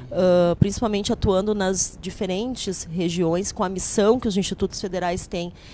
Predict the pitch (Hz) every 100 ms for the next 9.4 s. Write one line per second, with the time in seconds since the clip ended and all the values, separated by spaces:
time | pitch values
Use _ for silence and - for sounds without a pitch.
0 | - - 202 185 220 214 202 - 190 196
1 | - 208 185 196 185 180 175 233 254 175
2 | 185 - - 120 - 190 180 - 190 208
3 | 208 185 175 175 165 - - - - 180
4 | 185 175 190 180 - 175 165 - 180 180
5 | - 175 180 175 - 180 175 - 190 165
6 | 165 185 226 - - 175 - 185 - 170
7 | 170 165 175 180 170 156 165 180 185 190
8 | - 180 175 202 196 - 175 165 165 156
9 | 151 196 -